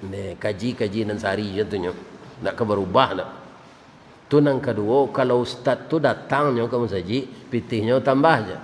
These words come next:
Kalau awak pitih, awak kurang je. <laughs> Ha, akan apa inya tu? <laughs> Ya kan? Apa akan jadi orang takwa tu, cuy, itu penepek? <laughs> Tak mungkin jadi orang takwa.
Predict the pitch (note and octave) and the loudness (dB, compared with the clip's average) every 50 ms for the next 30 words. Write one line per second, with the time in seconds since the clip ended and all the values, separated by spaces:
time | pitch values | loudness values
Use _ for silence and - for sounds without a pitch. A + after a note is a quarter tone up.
0 | - - - - B2+ A#2+ A2+ G2+ A2 C3+ C#3+ C3+ B2+ B2+ F#2+ - A#2 B2 C#3 - | -16 -18 -6 -2 0 2 2 4 2 2 0 0 -6 -8 -4 -2 0 0 0 0
1 | A#2+ A#2 C#3+ D3 D#3+ E3 D#3 D3 A#2 A2+ G#2 - - - - - - - - - | 0 0 2 4 6 4 4 4 2 -2 -4 -6 -10 -14 -16 -16 -16 -18 -18 -18
2 | - - F#3+ G#3 - - D3+ - - - B2+ C3 A2+ - - - - - - F2+ | 2 4 4 4 6 4 2 2 2 0 0 0 0 -2 -6 -12 -14 -12 -10 -8
3 | E2+ - - - - A#2+ - D#3 D#3 D#3+ F3+ G3 - - - D3 C#3+ C#3+ C#3 C3+ | -8 -8 -8 -8 -8 -2 0 0 2 4 2 2 2 2 2 2 4 4 2 2
4 | C3 C3+ - - A#3 - - - - - E2+ F2+ F#2+ - - - - - - - | 0 0 4 4 4 4 4 -2 -8 -8 -8 -8 -8 -10 -14 -16 -12 -12 -8 -4
5 | - G#3 - - - A3+ A3+ A3+ A3 - - - - - G3 G3+ A#3 B3+ D4 C4+ | -2 -2 -2 -2 -4 -8 -8 -8 -10 -12 -14 -16 -6 -6 -2 2 4 4 4 4
6 | C4 A3+ G3+ F#3 F3+ E3 F3+ E3+ D#3 D#3 C#3+ C3+ G#2+ C3+ - - - B2+ D3 D#3+ | 4 4 4 4 4 6 4 6 6 6 4 4 2 -2 -2 0 2 4 6 6
7 | E3+ D#3+ A#2+ C3 C3+ C3+ D#3 D#3+ C#3 - C#3 D#3+ D#3 - C#3+ A#2+ A2 G2+ - A#2+ | 6 4 2 -2 -4 0 0 0 0 0 -2 -4 -4 -2 -2 -4 -4 -4 -2 -2
8 | B2+ D3+ C#3+ - - - - - - - - - - - - - - - - - | -2 -2 -2 -6 -14 -18 -20 -20 -20 -20 -20 -20 -20 -20 -20 -20 -20 -20 -20 -20
9 | - - - - - - - - - - - - - - - - - - - - | -20 -20 -20 -20 -20 -20 -20 -20 -20 -20 -20 -20 -20 -20 -20 -20 -20 -20 -14 2
10 | - - F#3 F#3+ F#3+ A#2 - - D#3 E3+ D3+ - - - - - D#3 D#3 C#3+ - | 2 2 2 2 -4 -6 -6 -6 -10 -12 -12 -14 -12 -10 -8 -6 -6 -8 -8 -10
11 | A2+ A#2+ - E3 F3+ F3 - - - - - - - - - - - - - - | -10 -10 -10 -14 -16 -18 -18 -20 -20 -20 -20 -20 -20 -20 -20 -20 -20 -20 -20 -20
12 | - - - - - - - - - - - - - - - - - - - - | -20 -20 -20 -20 -20 -20 -20 -20 -20 -20 -20 -20 -20 -20 -20 -20 -20 -20 -20 -14
13 | - - - A3 B3+ C4 C#4+ F#4 F4 F4 - A#3 G#3+ G3+ G3+ G3 G3 G3+ E3 D#3+ | -8 -4 -4 -2 0 2 2 2 2 2 2 4 4 4 4 2 2 0 -2 -2
14 | D#3 - - D#3+ D#3 D#3+ | -4 -6 -6 -8 -8 -8